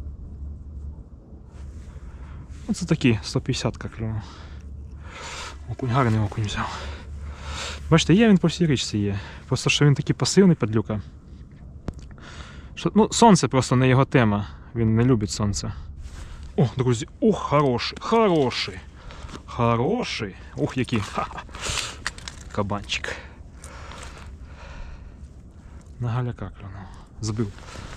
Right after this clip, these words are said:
хробака, воно бачу. Чи він відпав, поки я сюди до-, закинув. І бачу, на, на березі на цьому валяється, на льоду хробак. Ну, на галячка чи ще клюне, чи не клюне. А на блешню вранці, а хоч би щоб клюнуло.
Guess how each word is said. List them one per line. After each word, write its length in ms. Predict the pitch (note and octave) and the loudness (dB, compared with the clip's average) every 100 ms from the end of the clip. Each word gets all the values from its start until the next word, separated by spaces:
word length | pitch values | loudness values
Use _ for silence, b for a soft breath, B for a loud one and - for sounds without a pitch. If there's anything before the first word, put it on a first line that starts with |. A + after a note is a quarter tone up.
| B | B
хробака, 540 | - G#2+ - - A#3+ B3+ | -4 -4 -2 0 0 0
воно 200 | A3+ G#3 | 0 0
бачу. 380 | F#3 F3+ - E3 B B B - - B B B - | 0 -2 -2 -4 B B B -20 -20 B B B -8
Чи 160 | A#2+ | -4
він 180 | A2+ G#2+ | -2 -4
відпав, 440 | G2+ - - G#3+ | -6 -4 2 2
поки 240 | G3+ - E3+ | 0 0 2
я 100 | D#3 | 2
сюди 240 | - D#3 | 2 2
до-, 80 | D3+ | 2
закинув. 640 | C#3 C3+ D3 D#3 D#3 D3 | 0 -2 0 0 0 0
І 20 | |
бачу, 260 | A#2 C3 A#2 | 0 0 0
на, 180 | A2+ A2+ | 0 2
на 140 | A#2+ | 2
березі 360 | A#2+ A2+ G#2 A2+ | 2 2 0 -2
на 80 | A2 | -2
цьому 200 | B2+ G#2+ | 0 0
валяється, 500 | G2+ G2+ G2+ - G2 | 0 -2 -4 -6 -6
на 160 | G2+ G2+ B B B - A2+ | -8 -10 B B B -4 -2
льоду 180 | A2 A2 | 0 -2
хробак. 360 | - G#2+ G2 - | -2 -2 -4 -4
Ну, 140 | A#2+ | -2
на 80 | B2 | 0
галячка 380 | A2+ A#2 A2 A#2+ | 0 0 0 -2
чи 140 | - | -2
ще 180 | A#2 - | -2 -4
клюне, 280 | - A2 A2 | -4 -4 -4
чи 160 | - G#2 | -4 -6
не 80 | |
клюне. 320 | G2+ A2+ C#3 F#3+ - - - - - - - - - - - - - - - - - - - - - - - - - - - - - - - - - - - - - - - - - - | -6 -2 -2 -2 -4 -6 -6 -8 -10 -14 -14 -14 -10 -10 -10 -12 -4 -2 0 -2 -6 -4 -4 -2 -4 -4 -6 -6 -4 -4 -6 -10 -12 -10 -8 -6 -6 -4 -2 -2 -2 -4 -4 -8 -10 -8
А 80 | A#2 | -4
на 140 | B2+ | -2
блешню 380 | D#3 G#3 - E3+ | 2 0 2 2
вранці, 440 | E3+ F3 - C#3+ - | 4 2 0 -8 -6
а 80 | |
хоч 200 | C#3+ F3 | -6 -6
би 120 | C#3+ C#3+ | -6 -8
щоб 300 | - B2+ - | -8 -10 -10
клюнуло. 420 | A#2+ G#2 G2+ | -8 -6 -8